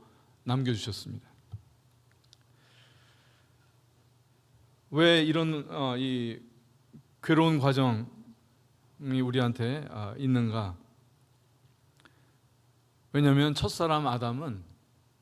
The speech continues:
그리고 사단은 이런 순종을 배우지 못한 채 권력을 받고, 갖고자 했습니다.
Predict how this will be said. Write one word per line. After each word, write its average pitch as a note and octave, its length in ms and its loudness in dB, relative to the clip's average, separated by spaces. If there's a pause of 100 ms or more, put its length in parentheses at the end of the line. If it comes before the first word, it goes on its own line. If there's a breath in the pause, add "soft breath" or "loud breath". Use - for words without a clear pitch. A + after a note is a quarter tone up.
(240)
그리고 C3+ 240 -6
사단은 C#3 600 -4 (1600 soft breath)
이런 D#3+ 640 2 (420)
순종을 F#3 640 -4
배우지 C3+ 420 2
못한 A#2+ 480 -6
채 F#3 340 -10 (240)
권력을 B2+ 440 -2
받고, A#2 320 -10
갖고자 - 420 -12
했습니다. G2 480 -14